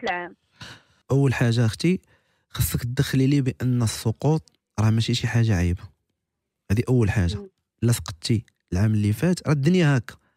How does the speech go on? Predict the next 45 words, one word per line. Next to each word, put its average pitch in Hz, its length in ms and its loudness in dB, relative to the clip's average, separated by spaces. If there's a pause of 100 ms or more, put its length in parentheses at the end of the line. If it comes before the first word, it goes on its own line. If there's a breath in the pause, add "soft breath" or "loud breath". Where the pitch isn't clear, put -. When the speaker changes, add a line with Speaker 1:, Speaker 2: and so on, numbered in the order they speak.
(100)
Speaker 2:
مرة 117 240 0
ساقط، 123 600 0
مرة 113 200 -2
Speaker 1:
مم. 110 60 2
Speaker 2:
نجاح، 113 480 2
مرة 120 200 0
فرحان، 143 500 0
مرة 113 360 2 (320 loud breath)
الدنيا 151 440 6
هكا. - 160 -4 (180)
ما 160 60 2
يمكنش 175 340 0
لك 180 180 0
دائما 165 480 2
تنجح. 117 420 -2 (160 loud breath)
أنت 143 140 2
دي، 170 220 4
أنت 165 220 2
نجحتي 147 340 2
في - 80 -6
حياتك 160 300 2
ديما. 185 300 2 (920 soft breath)
أنا 180 120 6
ما 190 80 6
نجحتش 165 280 2
في - 60 -8
حياتي 151 260 4
Speaker 1:
أيوة. 147 80 2
Speaker 2:
ديما. 156 400 2 (340)
أم-، 190 180 4
Speaker 1:
أيوة. 170 600 2
Speaker 2:
كاع 175 120 4
ال-، 175 260 2
يعني 160 240 2
الأشخاص 170 720 0
اللي 170 320 4
كنصادفوهم 165 580 0
في - 80 -10
حياتنا، 226 380 0
راه 349 120 -2
كو-، - 240 -4
مرة 202 280 2
كنجحوا، 208 400 0
مرة 302 180 -2
كنسقطوا. 180 460 -4